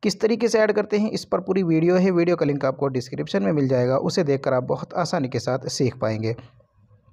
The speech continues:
तो यहाँ पर ये इस तरीके से मैंने रख लिया है। अब आपको क्या करना होगा, यहाँ पर इसमें कुछ और भी डालना होगा। उसके लिए यहाँ पर जो प्लस है इस पर क्लिक कर देना होगा, टैक्स पर क्लिक कर देना होगा।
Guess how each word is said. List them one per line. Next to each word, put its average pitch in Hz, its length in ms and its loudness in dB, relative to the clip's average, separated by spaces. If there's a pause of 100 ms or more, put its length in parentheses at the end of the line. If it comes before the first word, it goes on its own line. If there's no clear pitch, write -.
(880)
तो 151 260 4
यहाँ 151 320 2
पर 196 160 0
ये 190 140 2
इस 190 180 -6
तरीके 180 280 2
से 185 120 -2
मैंने 175 220 0
रख 147 180 0
लिया 185 180 2
है। 180 180 4
अब 135 160 0
आपको 131 260 0
क्या 147 140 0
करना 180 220 0
होगा, 139 220 2
यहाँ 139 240 0
पर 170 140 -2
इसमें 185 300 -2
कुछ 151 200 -2
और 135 160 4
भी 156 160 0
डालना 127 300 0
होगा। 120 260 -2
उसके 170 280 -6
लिए 156 200 0
यहाँ 143 220 0
पर 143 120 -2
जो 135 120 0
प्लस 151 300 -2
है 170 80 0
इस 156 160 -4
पर 135 160 -2
क्लिक 127 260 -6
कर 151 120 0
देना 170 180 0
होगा, 131 280 2 (540)
टैक्स 165 240 0
पर 175 180 -4
क्लिक 139 260 -4
कर 123 120 -4
देना 117 200 -2
होगा। 113 280 -2